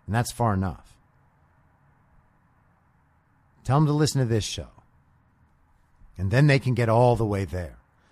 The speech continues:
Start them back at the beginning of High Noon. Or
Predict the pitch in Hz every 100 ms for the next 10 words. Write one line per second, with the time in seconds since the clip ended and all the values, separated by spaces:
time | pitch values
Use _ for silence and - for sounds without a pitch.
0 | _ - - 139 139 127 131 127 110 113
1 | 113 - - _ _ - - 98 95 123
2 | 139 127 - 117 117 104 104 90 67 -
3 | _ _ _ _ _ _ _ _ _ _
4 | _ _ _ _ _ _ _ _ - 95
5 | 113 110 101